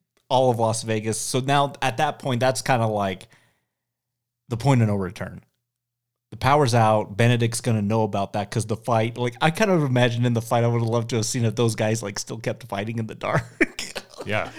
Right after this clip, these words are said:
Speaker 1: Just pummeling each other, and they, they just can't stop it. Uh, but he's gotta know something's up. I mean, power just doesn't go out like that without something batting an eye.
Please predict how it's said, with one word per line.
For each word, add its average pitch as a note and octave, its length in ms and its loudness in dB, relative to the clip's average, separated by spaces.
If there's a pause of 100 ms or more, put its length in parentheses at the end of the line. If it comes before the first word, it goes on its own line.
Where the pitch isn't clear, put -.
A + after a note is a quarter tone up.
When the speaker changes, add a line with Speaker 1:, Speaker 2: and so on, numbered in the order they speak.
Speaker 1:
Just G4 320 -8
pummeling F3+ 640 -2
each D#3+ 280 -6
other, G3+ 380 -4
and D3+ 420 -4 (360)
they, D3 120 2
they C3 140 4
just C3 220 0
can't B2+ 240 0
stop A#2 420 -2
it. D3 220 -6 (420)
Uh, G2 240 -2
but F#2+ 160 -4
he's D#3+ 140 2
gotta F#3+ 200 2
know C3+ 160 4
something's A#2 520 0
up. A2+ 240 -4
I G2 80 -4
mean, G2 380 -6 (480)
power C3+ 220 4
just A2+ 180 0
doesn't A2 200 -2
go A2+ 120 0
out G#2 140 0
like G2+ 200 -4
that G#2 160 -2
without G2+ 480 -8
something A#2 460 -2
batting G2 280 -2
an F#2 100 -4
eye. F#2 380 -10